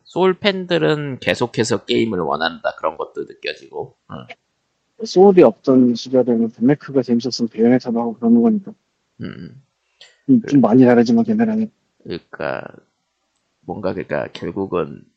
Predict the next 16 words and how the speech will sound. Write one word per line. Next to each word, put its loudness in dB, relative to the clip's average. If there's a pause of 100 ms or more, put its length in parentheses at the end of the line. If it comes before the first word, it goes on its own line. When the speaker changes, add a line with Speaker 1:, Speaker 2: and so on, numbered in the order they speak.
Speaker 1:
뭔가 -10
닫혀 -4
있는 -4
시장이라기보다는 -8
계속해서 -8
수요가 -2
있는 -6
시장이다. -8 (160)
그게 -6
증명된 -4
느낌이기도 -12
하죠. -8 (220)
응. -14 (1000)
Speaker 2:
소울은 6 (480)
소울라이크는 2
근데 0